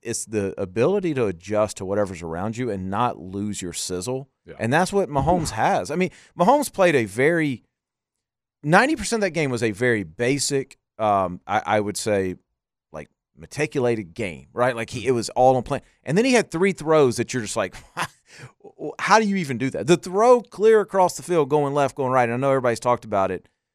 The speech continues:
Speaker 1: but, yo, that may be the best throw I've ever seen in my life.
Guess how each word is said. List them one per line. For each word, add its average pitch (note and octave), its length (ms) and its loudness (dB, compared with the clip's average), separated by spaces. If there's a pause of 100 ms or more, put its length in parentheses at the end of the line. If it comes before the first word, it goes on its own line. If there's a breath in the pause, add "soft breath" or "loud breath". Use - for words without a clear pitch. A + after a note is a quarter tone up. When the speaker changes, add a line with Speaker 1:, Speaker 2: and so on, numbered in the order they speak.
(180)
Speaker 1:
but, D#4+ 80 -4
yo, D#4+ 120 6
that D#4 140 6
may D#4 100 -2
be F3+ 100 2
the D3+ 100 -4
best E3 220 4
throw E3+ 120 4
I've D3+ 100 4
ever D#3 120 2
seen E3 180 -2
in C#3 60 -2
my B2 80 2
life. E3+ 540 -4